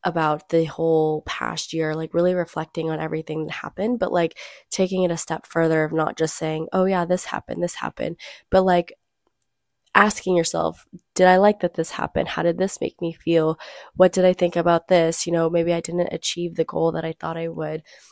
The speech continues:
Why didn't that happen? How did it make me feel?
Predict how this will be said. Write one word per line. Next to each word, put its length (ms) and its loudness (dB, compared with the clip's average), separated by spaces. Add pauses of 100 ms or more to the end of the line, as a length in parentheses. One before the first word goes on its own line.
(160)
Why 200 -2
didn't 300 -2
that 100 -8
happen? 520 -4
How 180 -10
did 140 -6
it 100 -6
make 180 -6
me 120 -8
feel? 500 2